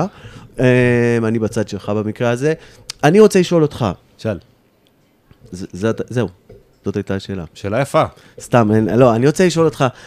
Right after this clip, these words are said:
Speaker 1: מה בעיניך, מה, מה ה-, אי-, עכשיו נגיד אתה לא פיזיותרפיסט, ו-, ו-, ו-, ולאח שלך הוא נפצע, ואתה רוצה לתת לו נקודות, מה לחפש בפיזיותרפיסט שהוא הולך, הוא רוצה לבחור פיזיותרפיסט לעבוד איתו, מה, מה לחפש? מה זה פיזיותרפיסט?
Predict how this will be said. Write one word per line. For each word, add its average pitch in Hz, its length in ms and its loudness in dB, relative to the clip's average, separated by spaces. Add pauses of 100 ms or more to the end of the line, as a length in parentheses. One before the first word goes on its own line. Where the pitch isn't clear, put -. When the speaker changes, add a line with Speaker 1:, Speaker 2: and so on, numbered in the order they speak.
(120)
Speaker 1:
מה 131 200 4
בעיניך, 135 440 2 (140)
מה, 135 240 -2
מה 127 400 0 (100)
ה-, 98 500 -4 (680)
אי-, 156 140 0 (580)
עכשיו 214 280 -2
נגיד 180 240 2
אתה 135 160 2
לא 143 120 6
פיזיותרפיסט, 123 880 -2
ו-, 107 360 -4
ו-, 113 280 0
ו-, 120 220 2
ולאח 120 580 -2
שלך 156 320 0 (120)
הוא 117 160 0
נפצע, 139 520 -2
ואתה 127 280 0
רוצה 139 280 2
לתת 208 300 2
לו 202 120 8
נקודות, 170 600 2 (880)
מה 147 240 6
לחפש 165 460 2
בפיזיותרפיסט 113 720 -4
שהוא 113 280 2
הולך, 107 280 2
הוא 113 120 -8
רוצה 117 200 -2
לבחור 151 320 0
פיזיותרפיסט 123 600 -4
לעבוד 113 300 0
איתו, 104 220 -4
מה, 165 240 2
מה 160 180 2
לחפש? - 540 -4
מה 143 180 2
זה 151 140 -4
פיזיותרפיסט? 131 640 -6